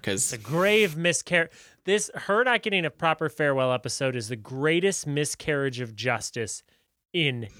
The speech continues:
Speaker 2: history.
Speaker 1: <laughs> Wow, what a statement. <laughs>
Speaker 2: I'm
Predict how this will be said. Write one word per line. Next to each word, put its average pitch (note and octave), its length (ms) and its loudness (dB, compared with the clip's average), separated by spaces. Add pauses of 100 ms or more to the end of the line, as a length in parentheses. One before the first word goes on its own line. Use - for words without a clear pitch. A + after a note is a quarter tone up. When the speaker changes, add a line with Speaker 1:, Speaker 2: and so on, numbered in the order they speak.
Speaker 2:
history. - 600 -4
Speaker 1:
<laughs> E5+ 1500 -6 (1160)
Wow, F3+ 880 -4 (100)
what C#3 180 -2
a B2+ 60 -4
statement. G2+ 560 -4 (160)
<laughs> A3 80 0 (2500)
Speaker 2:
I'm A#2 320 -6